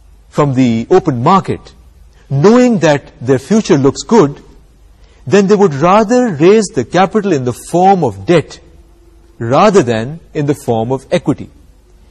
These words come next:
If they know that the future of their company looks good, they would rather raise the capital in the form of debt. Why? Quite simply, because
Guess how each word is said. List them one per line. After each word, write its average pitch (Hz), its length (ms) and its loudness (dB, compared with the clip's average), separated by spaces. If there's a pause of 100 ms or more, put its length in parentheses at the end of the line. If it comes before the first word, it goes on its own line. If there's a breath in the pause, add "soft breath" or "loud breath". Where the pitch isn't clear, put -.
(300 soft breath)
If 151 140 0
they 151 100 2
know 220 220 4
that 202 120 0
the 135 80 -4
future 208 360 0
of 143 60 0
their 131 100 0
company 170 320 -2
looks 117 220 -4
good, 185 240 2 (640 soft breath)
they 139 120 0
would 131 180 0
rather 202 420 0
raise 156 320 -2
the - 140 -10
capital 170 420 -4
in 127 140 -8
the 113 60 -6
form 151 300 -8
of 98 100 -12
debt. 123 380 -4
Why? 139 380 -6 (1040 soft breath)
Quite 208 240 0
simply, 120 380 -6 (320 soft breath)
because 147 500 -2